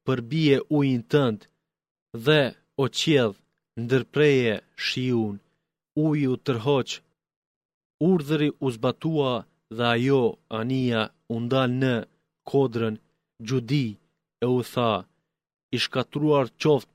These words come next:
populli mizor." Nuhu e luti Zotin e vet, duke thënë: "O Zoti im, djali im është i familjes sime,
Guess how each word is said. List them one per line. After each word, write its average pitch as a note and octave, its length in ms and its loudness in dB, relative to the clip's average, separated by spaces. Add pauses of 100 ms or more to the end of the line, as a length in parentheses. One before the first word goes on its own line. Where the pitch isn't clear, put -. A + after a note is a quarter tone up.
populli A#2+ 460 4
mizor." A#2 460 0 (2000)
Nuhu D#3 500 0 (200)
e B2 100 -2
luti C#3 400 -2
Zotin C3 440 2
e B2 120 0
vet, C3 300 0 (220)
duke A#2+ 280 -2
thënë: G#2+ 380 -2 (840)
"O C3 60 -2
Zoti C3 480 -2 (160)
im, B2 200 2 (520)
djali C#3+ 440 2 (140)
im D3+ 200 -2 (380)
është C3+ 240 -4
i B2 40 -10
familjes C3+ 580 -2
sime, C3 420 0